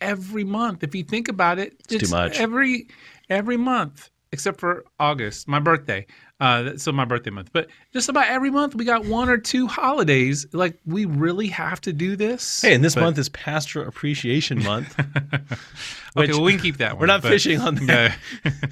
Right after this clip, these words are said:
Speaker 1: <laughs>
Speaker 2: But I will, I will say thank you to, there's some, several members who really, I think, have gone out of the way to tell us thank
Speaker 1: Absolutely.
Speaker 2: you. And guess what?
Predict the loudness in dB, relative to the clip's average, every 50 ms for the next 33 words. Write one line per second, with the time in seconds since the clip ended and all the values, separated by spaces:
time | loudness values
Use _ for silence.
0 | -6 -6 -4 0 2 2 4 4 4 2 2 2 2 0 2 2 0 -2 -2 -2
1 | -4 -2 0 0 -2 0 0 0 -2 0 2 2 2 2 2 0 -2 -2 -2 -4
2 | -2 0 0 2 2 2 2 2 2 4 2 2 0 0 0 2 2 4 4 4
3 | 2 0 0 0 0 0 2 2 2 2 2 2 2 4 4 4 4 4 2 0
4 | -2 -6 -4 -2 0 0 0 0 0 0 0 0 0 0 -2 -2 -2 -4 -6 -4
5 | 0 0 0 0 2 2 2 0 0